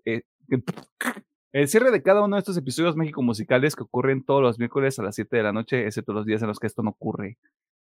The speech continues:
Eh, aquí nosotros recomendamos dos, dos cosas: que se chingue Huesera,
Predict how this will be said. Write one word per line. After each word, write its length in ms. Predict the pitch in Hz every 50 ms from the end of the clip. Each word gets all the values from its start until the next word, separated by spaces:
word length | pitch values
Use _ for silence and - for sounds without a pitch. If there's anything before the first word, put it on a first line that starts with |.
| _ _
Eh, 1040 | - 104 110 107 104 104 107 104 104 104 104 101 101 101 101 101 101 98 98 98 95
aquí 460 | 98 - - - 170 175 180 185 190 -
nosotros 380 | 120 123 - - 147 143 127
recomendamos 400 | 123 120 - 123 117 117 120 120
dos, 180 | 117 117 - - _
dos 220 | - - 123 - -
cosas: 460 | - 170 185 185 - 240 233 214 - _ _ - - _ _ _
que 100 | - 117
se 140 | - 120 113
chingue 280 | - - 170 185 175 147
Huesera, 600 | 123 113 113 - - 160 160 160 156 170 175